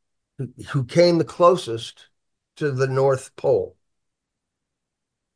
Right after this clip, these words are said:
Fifteen years later, Roald Amundsen took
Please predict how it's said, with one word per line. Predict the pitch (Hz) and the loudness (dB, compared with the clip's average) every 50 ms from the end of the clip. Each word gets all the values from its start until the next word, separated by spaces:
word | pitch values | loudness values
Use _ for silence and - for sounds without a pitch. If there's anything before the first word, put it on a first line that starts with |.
| _ _ _ _ _ _ _ _ _ _ _ _ _ _ _ _ _ _ _ | _ _ _ _ _ _ _ _ _ _ _ _ _ _ _ _ _ _ _
Fifteen | - - 214 208 190 - - 196 185 180 | -4 2 2 2 2 2 2 4 4 6
years | 175 175 175 170 165 139 127 | 6 6 6 4 2 0 0
later, | 160 190 214 214 196 180 170 180 185 175 151 131 - _ _ _ _ _ _ _ _ _ _ _ _ _ _ _ _ _ _ _ _ _ _ _ _ _ _ _ _ _ - | 2 4 4 6 6 4 2 2 0 -2 -6 -10 -14 _ _ _ _ _ _ _ _ _ _ _ _ _ _ _ _ _ _ _ _ _ _ _ _ _ _ _ _ _ -6
Roald | 135 156 170 180 190 185 180 180 170 - | -2 0 2 2 2 2 2 0 -2 -2
Amundsen | - 151 180 190 196 170 120 - - 117 107 113 120 123 120 - _ _ _ _ _ _ _ _ _ _ _ _ - | 0 0 0 0 -2 -6 -8 -10 -14 -14 -10 -10 -10 -10 -10 -12 _ _ _ _ _ _ _ _ _ _ _ _ -10
took | - - 208 - - _ | 0 0 0 0 -2 _